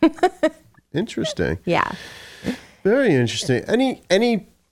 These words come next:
Speaker 2: pitfalls out there? I mean, what are some of the bad things that could happen too?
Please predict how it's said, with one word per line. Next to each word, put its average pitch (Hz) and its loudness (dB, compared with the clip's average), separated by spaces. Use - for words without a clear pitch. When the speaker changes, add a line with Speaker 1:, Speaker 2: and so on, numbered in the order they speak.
Speaker 2:
pitfalls 247 2
out 254 -2
there? 240 2
I - 2
mean, 185 4
what 233 4
are 233 0
some 208 0
of 180 0
the 165 0
bad 135 2
things 135 0
that 113 -6
could 101 -4
happen 85 -2
too? 101 0